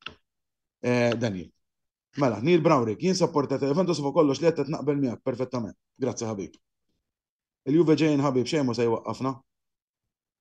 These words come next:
Jekk taħseb hekk. Naħseb li għadkom da xej lura ħabba l-penalizzazzjoni, però għandek kull drittu.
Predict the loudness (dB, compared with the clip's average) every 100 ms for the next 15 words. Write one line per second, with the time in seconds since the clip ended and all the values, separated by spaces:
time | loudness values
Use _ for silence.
0 | _ _ _ _ _ _ _ _ _ -20
1 | -18 -18 -14 -14 -14 -18 -20 -20 _ _
2 | _ _ -12 -8 -6 -6 -8 -10 -8 -6
3 | 2 4 4 0 -6 -8 -8 -6 -2 -2
4 | -2 -2 -2 -6 -6 -8 -6 -6 -6 -8
5 | -10